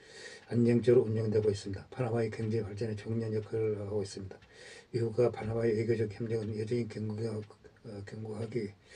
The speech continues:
유지되고 있으며 이는 원화의 주변 환경에 대한 안정적인 관여를 지향하는 중요한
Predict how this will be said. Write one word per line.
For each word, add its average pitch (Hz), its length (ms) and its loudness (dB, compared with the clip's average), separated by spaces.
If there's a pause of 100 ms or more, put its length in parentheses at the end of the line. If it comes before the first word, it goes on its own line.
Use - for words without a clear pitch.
(520)
유지되고 110 440 0
있으며 117 320 0 (420)
이는 113 280 -2
원화의 110 320 0
주변 113 340 -4 (360)
환경에 113 400 -2
대한 113 200 -2
안정적인 113 520 -2
관여를 110 320 -4
지향하는 110 520 -4
중요한 110 480 -4